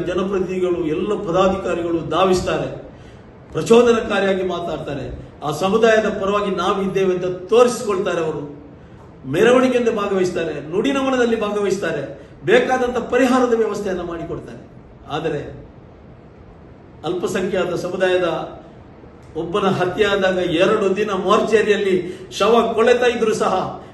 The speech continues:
ಯಾರು ನಾಯಕರು ಭೇಟಿ ಕೊಡಲಿಲ್ಲ. ಈ ಬಗ್ಗೆ ಸಾಂತ್ವನ ಹೇಳುವಂತಹ, ಕನಿಷ್ಠ ಫೋನ್ ಮಾಡಿ ಏನಾಗಿದೆ ಅಂತ ಕೇಳುವಂತಹ ಸೌಜನ್ಯವನ್ನು ಸಹ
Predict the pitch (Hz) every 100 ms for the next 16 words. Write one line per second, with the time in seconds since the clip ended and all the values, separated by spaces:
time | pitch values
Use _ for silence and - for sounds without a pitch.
0 | - 156 202 220 220 196 208 202 185 180
1 | 185 165 165 160 143 143 - - - -
2 | - - 208 233 214 190 220 262 262 247
3 | 220 220 208 208 170 156 - - 214 254
4 | 269 247 208 226 277 277 254 240 233 247
5 | 240 233 220 202 208 247 247 202 220 196
6 | 220 240 262 254 240 226 220 185 -